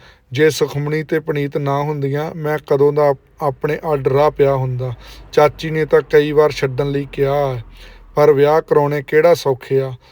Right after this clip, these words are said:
ਇਸ ਦੇਸ਼ ਵਿੱਚ ਮਾਤੜ ਦਾ ਤਾਂ ਇੱਕ ਵਿਆਹ ਮਸੀਂ ਹੁੰਦਾ। ਖੈਰ,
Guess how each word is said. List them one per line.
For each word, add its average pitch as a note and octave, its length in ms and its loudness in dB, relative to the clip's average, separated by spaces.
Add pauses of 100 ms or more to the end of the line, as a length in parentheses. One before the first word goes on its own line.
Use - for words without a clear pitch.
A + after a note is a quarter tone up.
(240)
ਇਸ D#3 180 -4
ਦੇਸ਼ D3+ 320 0
ਵਿੱਚ D#3 200 -2
ਮਾਤੜ D3+ 640 0 (600)
ਦਾ C#3+ 200 4
ਤਾਂ D3+ 220 0
ਇੱਕ D3+ 240 -2
ਵਿਆਹ D#3 360 4
ਮਸੀਂ D3+ 400 -6
ਹੁੰਦਾ। C#3+ 440 -2
ਖੈਰ, D3 380 2